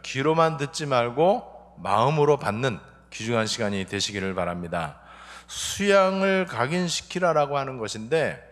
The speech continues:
어, 오늘 중요한 언약을 여러분들이 꼭 붙잡으셔야 될 것입니다. 어, 제가 볼 때 이 의식 수준이 나쁜 사람, 그리고 가치관이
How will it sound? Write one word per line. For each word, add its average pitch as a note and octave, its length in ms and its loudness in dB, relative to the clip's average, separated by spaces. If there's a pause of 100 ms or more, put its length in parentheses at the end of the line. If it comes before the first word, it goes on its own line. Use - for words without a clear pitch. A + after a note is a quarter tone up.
(300)
어, G#2 120 -2
오늘 B2 420 0
중요한 D3 500 2
언약을 A#2+ 400 2
여러분들이 A2 440 -2
꼭 A2+ 220 -4
붙잡으셔야 G#2+ 560 -4
될 F#2+ 120 -6
것입니다. F2 640 -6 (800)
어, A2+ 360 2
제가 D3+ 340 2
볼 E3 220 -2
때 C#3+ 520 0 (320)
이 A2+ 500 -4 (100)
의식 C#3+ 500 0
수준이 F3 720 -4
나쁜 C3 420 -4
사람, F2+ 420 -2 (360)
그리고 C#3 680 0 (540)
가치관이 F3 1120 0